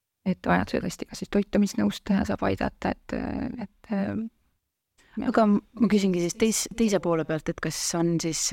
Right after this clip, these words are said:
Speaker 2: mingisuguseid, sa mainisid tatart, äh, ja kaerahelbeid, äh, ja nende natuke liiga äärmuslikku tarvitamist, aga kas on siis ka nii-öelda mingeid toiduaineid, mis, mis oleks just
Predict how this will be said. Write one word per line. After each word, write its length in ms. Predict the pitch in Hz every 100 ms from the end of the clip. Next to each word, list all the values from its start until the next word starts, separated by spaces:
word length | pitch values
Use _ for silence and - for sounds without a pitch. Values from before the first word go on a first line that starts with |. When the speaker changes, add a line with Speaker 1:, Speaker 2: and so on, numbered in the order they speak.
| 170
Speaker 2:
mingisuguseid, 840 | 180 185 170 165 170 165 160 - -
sa 100 | 170
mainisid 340 | 170 165 160
tatart, 640 | - 185 - 170 - _ -
äh, 480 | 165 165 160 160
ja 80 | 170
kaerahelbeid, 1040 | 175 196 196 160 160 160 165 160 156 -
äh, 340 | 165 160 160 175
ja 80 | 165
nende 300 | 170 170 165 160
natuke 320 | 160 165 170
liiga 240 | 165 165 175
äärmuslikku 380 | 170 160 165 160
tarvitamist, 520 | 175 170 - 165 -
aga 120 | 165
kas 180 | 160 170
on 120 | 190
siis 120 | 165 -
ka 100 | 165
nii-öelda 460 | 160 165 160 165 - _ _ 196
mingeid 240 | 196 180
toiduaineid, 720 | - 214 190 196 175 160 151 - - -
mis, 520 | 175 - - - - - - - _ _ - _ - - -
mis 160 | 185
oleks 280 | 170 170 -
just 320 | - 185 -